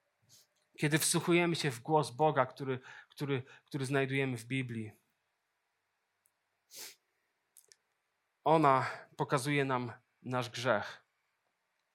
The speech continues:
z którym trzeba coś zrobić,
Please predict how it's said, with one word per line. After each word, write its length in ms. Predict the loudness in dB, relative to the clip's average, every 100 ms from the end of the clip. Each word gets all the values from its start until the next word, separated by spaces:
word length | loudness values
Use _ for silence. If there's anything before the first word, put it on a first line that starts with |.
| _ _ _ _ _ _ _ _ -20 -20 _ -16
z 80 | -10
którym 240 | -4 -4
trzeba 300 | 0 0 0
coś 180 | -2 -6
zrobić, 600 | -2 -2 -2 -10 -12